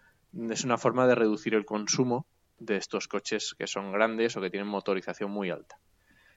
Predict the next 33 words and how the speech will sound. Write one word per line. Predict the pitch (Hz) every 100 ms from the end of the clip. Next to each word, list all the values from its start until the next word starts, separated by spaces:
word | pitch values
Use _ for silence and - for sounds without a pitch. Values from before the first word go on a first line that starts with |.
| -
Entonces, | 113 127 123 -
claro, | 156 139
es |
lo | 123 135
que |
decimos, | 131 160 135
un | 120
coche, | 165 156 -
una | 156 170 180 175 165
cerilla, | 143 135 165 156
el | 147 147
típico, | 151 151 151 151 147 143
mm, | 151 147 143 143 139 139 - _ _ _ -
cochecito, | 139 - - 151 151 131
un | 139
doscientos | 123 - 127 101
cinco, | 156 208 -
una | 151 147
cosa | 143 143
de | 143
estas, | - 139 135
un | 120
Corsa, | 156 - 131
estos | 135 - 160
coches | 160 156
chiquititos | - 131 170 - 143 -
que | 135
no | 135
tienen | 147 139
motor, | 117 156 170 156
que | 120
son | 139 139
chiquinajos, | 139 135 165 123 143